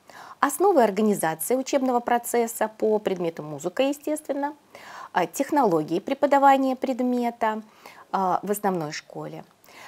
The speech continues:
Сможете применять методики планирования и организации общего музыкального образования, а, применять методы, средства, принципы воспитания и методы, а, досуговой педагогики.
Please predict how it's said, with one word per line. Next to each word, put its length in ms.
Сможете 520
применять 560
методики 460
планирования 760
и 40
организации 840
общего 340
музыкального 640
образования, 840
а, 200
применять 480
методы, 520
средства, 640
принципы 600
воспитания 880
и 360
методы, 840
а, 280
досуговой 500
педагогики. 800